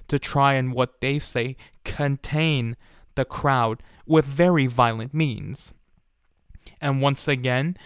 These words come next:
the T P F reappeared and through violent means ended up clearing the streets of participants of the riot.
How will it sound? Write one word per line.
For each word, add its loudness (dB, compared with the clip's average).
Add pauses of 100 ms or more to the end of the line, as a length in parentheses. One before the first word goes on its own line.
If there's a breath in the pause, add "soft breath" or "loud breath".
(160 loud breath)
the 0
T 0
P 0
F 0
reappeared -2 (280 loud breath)
and 0
through 0
violent 2
means -6 (280)
ended -2
up 0
clearing 0
the 2
streets -6
of -2
participants -4
of -10
the -8
riot. -8